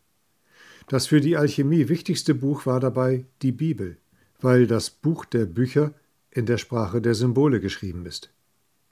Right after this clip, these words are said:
Daher plädierten noch die ersten Kirchenväter auf eine Auslegung der christlichen Bibel nach der Lehre des mehrfachen Schriftsinns, später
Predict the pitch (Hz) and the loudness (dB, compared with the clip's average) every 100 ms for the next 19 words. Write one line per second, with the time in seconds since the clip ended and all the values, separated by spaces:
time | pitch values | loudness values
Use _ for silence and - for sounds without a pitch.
0 | _ _ - - - - 131 123 185 190 | _ _ -20 -20 -18 -4 0 4 4 4
1 | 147 165 170 151 147 143 147 160 175 170 | 2 2 0 2 0 0 -2 0 0 0
2 | 156 117 156 156 123 - 117 127 131 127 | -2 0 0 0 -2 -2 -2 -2 -4 -4
3 | 127 120 - 143 - 123 113 123 117 113 | -4 -4 0 -2 0 2 2 2 0 -2
4 | 127 - 127 120 117 117 117 120 120 - | -2 -2 -4 -4 -2 0 0 -2 -4 -2
5 | 123 110 120 117 120 127 - 113 113 - | -2 0 0 0 -2 -4 -4 -2 -2 -4
6 | 117 127 - 117 - 104 101 - - - | -6 -8 -4 -6 -6 -8 -8 -10 -18 -2
7 | 123 113 117 107 | 0 2 2 0